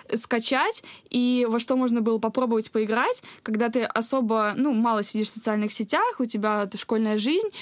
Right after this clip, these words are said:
и ты в, в это все рубишься, открываешь для себя новый мир. Но, и, по-моему, я очень быстро к этому перегорела. Ну, п-, просто как-то стало неинтересно, пошла там, я не знаю, пару, сотню уровней в Angry Birds.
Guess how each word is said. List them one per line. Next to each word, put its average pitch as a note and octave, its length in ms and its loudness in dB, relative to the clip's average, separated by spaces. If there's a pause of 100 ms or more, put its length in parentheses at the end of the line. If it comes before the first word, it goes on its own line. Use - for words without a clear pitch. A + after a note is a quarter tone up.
(160)
и G#3+ 80 -4
ты B3+ 420 0
в, G#3+ 380 0
в G#3+ 60 -2
это A3+ 160 0
все A3 200 0
рубишься, D#4+ 360 0
открываешь A3+ 400 -2
для G#3 120 -2
себя G#3+ 260 0
новый G#3+ 260 0
мир. B3+ 240 2 (420)
Но, C4+ 460 2 (100)
и, - 160 -8 (180)
по-моему, D4+ 380 0
я C#4+ 180 2
очень C4+ 240 0
быстро C4 240 -2
к A3 80 -8
этому A3 300 0
перегорела. B3 760 0 (420)
Ну, F4+ 120 0
п-, B3+ 220 -6
просто D4 260 0
как-то A#3 260 -2
стало A3 220 0
неинтересно, B3 540 0
пошла A#3 300 -2
там, A#3 100 0
я G#3+ 100 0
не G#3+ 100 0
знаю, G3 180 -2
пару, G#3+ 420 0
сотню G#3+ 600 0
уровней C#4 480 2
в C4+ 100 4
Angry C#4 260 2
Birds. B3+ 420 0